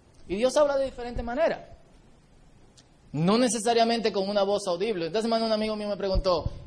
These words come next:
"Loco, ¿tú crees que Dios habla?" Yo, "Sí." "Ah, ok." Porque, no sé, hemos sido abusados de tal manera con, "Dios me dijo,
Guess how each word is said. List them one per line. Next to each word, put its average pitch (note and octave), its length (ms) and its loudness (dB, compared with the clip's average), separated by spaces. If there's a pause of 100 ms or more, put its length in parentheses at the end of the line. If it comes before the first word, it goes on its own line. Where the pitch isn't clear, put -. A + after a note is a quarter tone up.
"Loco, D#3 560 10 (1160)
¿tú E3+ 160 -6
crees A3 300 -4
que F#3+ 120 -6
Dios G#3 240 0
habla?" A#2+ 340 -4
Yo, A2 240 -12 (1040)
"Sí." B2 420 -14 (320)
"Ah, A#2+ 260 -8 (300)
ok." B2 260 -12 (2250)
Porque, A3+ 680 0 (160)
no C#4 100 -12
sé, C#4 320 0
hemos D#4+ 220 6
sido E4+ 320 10
abusados C#4 640 10
de A#3 80 6
tal B3 240 8
manera A#3+ 480 0
con, F#3+ 400 -2
"Dios G3+ 220 2
me B3 100 0
dijo, C3+ 420 -4